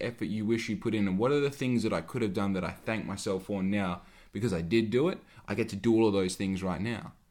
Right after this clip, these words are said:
And it's real simple. It's really simple. The thing that I find the most is sometimes all my bizarre ideas get in the way of the obvious ones. And when I look at, like, I sometimes,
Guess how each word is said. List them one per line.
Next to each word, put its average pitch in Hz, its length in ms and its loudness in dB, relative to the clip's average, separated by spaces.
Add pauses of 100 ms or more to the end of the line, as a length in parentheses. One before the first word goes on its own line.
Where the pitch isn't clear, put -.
(500)
And 123 100 0
it's 120 140 -2
real 123 340 4
simple. 110 480 -2 (340)
It's 117 160 -6
really 120 600 2
simple. 107 500 -6 (220)
The 104 100 0
thing 123 240 2
that 120 140 4
I 113 100 4
find 107 320 0
the 101 60 4
most 101 280 0
is 95 140 -2
sometimes 107 520 0 (100)
all 107 120 -2
my 110 200 2
bizarre 104 440 2
ideas 101 500 0 (200)
get 113 160 4
in 107 140 2
the 107 80 2
way 104 200 2
of 95 120 0
the - 120 -4
obvious 101 500 0
ones. - 360 -12 (580)
And 107 220 0
when 113 120 4
I 110 100 2
look 120 240 2
at, 107 120 -2
like, 101 280 -2 (100)
I - 60 -8
sometimes, 117 680 2